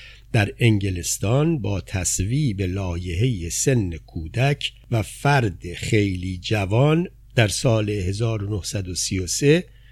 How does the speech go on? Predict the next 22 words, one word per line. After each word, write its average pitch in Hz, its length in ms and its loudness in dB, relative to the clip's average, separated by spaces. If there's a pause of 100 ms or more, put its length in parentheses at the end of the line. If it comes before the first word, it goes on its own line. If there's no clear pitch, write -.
(200)
واژه 117 760 4
دختر 104 460 0
بچه 104 680 -2
این 113 240 4
گونه 101 380 0
تعریف 73 480 -8
شد: - 320 -10 (680)
دختری 123 680 4
که 151 400 4 (380)
بیش 123 400 4
از 90 220 0
هشت 131 640 2
سال 156 760 2
و 110 80 2
کمتر 104 640 0
از 101 160 -2
چهارده 98 920 0
سال 120 600 0 (140)
دارد. - 640 -6 (1080)
پس 120 240 2
از 101 260 0
آن 156 340 4